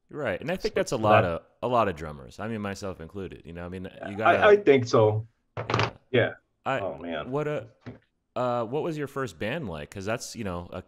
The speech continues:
Speaker 1: it makes everybody cringe, but, um, be-, because of, like, you, you remembering your trajectory of your drumming, I wonder what your first band was like.
Speaker 2: Yeah, I mean,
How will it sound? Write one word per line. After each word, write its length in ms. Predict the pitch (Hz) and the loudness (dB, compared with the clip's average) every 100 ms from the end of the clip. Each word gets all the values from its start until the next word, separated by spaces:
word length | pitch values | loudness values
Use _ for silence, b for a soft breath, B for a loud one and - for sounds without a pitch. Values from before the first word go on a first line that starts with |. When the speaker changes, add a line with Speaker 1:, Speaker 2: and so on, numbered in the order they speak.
| _ | _
Speaker 1:
it 140 | 110 110 | -10 -8
makes 200 | 131 107 | -8 -6
everybody 380 | 123 95 82 78 | -6 -6 -10 -10
cringe, 400 | - 82 82 80 | -10 -10 -10 -10
but, 100 | 87 | -10
um, 140 | 85 87 | -12 -14
be-, 120 | - - 90 | -16 -12 -12
because 360 | 110 117 123 | -6 -6 -4
of, 100 | 107 | -6
like, 240 | 98 90 98 | -6 -6 -8
you, 180 | 92 - _ _ _ | -12 -14 _ _ _
you 260 | - - | -20 -10
remembering 560 | 113 107 110 113 101 92 | -6 -4 -2 -2 -2 -4
your 120 | 87 | -8
trajectory 600 | - 90 90 92 98 92 | -10 -10 -8 -8 -8 -10
of 100 | 78 | -8
your 100 | 78 | -10
drumming, 440 | 76 87 104 85 78 | -10 -10 -8 -10 -10
I 40 | |
wonder 300 | 80 85 82 | -8 -8 -8
what 100 | 85 | -10
your 100 | 69 | -12
first 280 | 87 78 - | -14 -14 -14
band 200 | 76 104 | -16 -14
was 120 | 76 | -14
like. 280 | 67 65 _ _ _ _ | -16 -18 _ _ _ _
Speaker 2:
Yeah, 520 | - 113 110 143 165 92 | -4 2 6 8 8 6
I 140 | 110 | 6
mean, 340 | 151 143 - | 4 0 -4